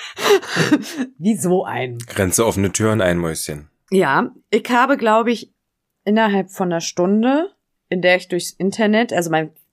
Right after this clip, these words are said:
Speaker 1: hat sich ja auch mit dem Thema schon mal vorher beschäftigt, also ich bin ja nicht ganz ahnungslos an die Nummer rangegangen,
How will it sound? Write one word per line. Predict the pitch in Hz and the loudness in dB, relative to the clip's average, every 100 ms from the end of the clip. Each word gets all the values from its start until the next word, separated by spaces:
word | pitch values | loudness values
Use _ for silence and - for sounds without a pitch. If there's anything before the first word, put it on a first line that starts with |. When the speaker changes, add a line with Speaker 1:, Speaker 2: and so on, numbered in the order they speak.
| _ _ - | _ _ -10
Speaker 1:
hat | 147 165 | -6 -6
sich | 165 | -4
ja | 147 | -4
auch | |
mit | 147 143 | -2 -4
dem | 123 | -4
Thema | 156 143 | -2 -2
schon | 156 | -2
mal | 131 | -4
vorher | - 214 196 | 0 0 0
beschäftigt, | 202 214 208 190 | -2 -4 -4 -6
also | 139 | -8
ich | 156 | -4
bin | 175 | -2
ja | |
nicht | 143 139 | -2 -2
ganz | 170 190 | -4 -2
ahnungslos | 175 185 180 175 | -2 -2 -6 -8
an | 143 | -8
die | 165 | -8
Nummer | 165 160 | -8 -8
rangegangen, | 151 156 156 147 151 | -8 -8 -6 -8 -8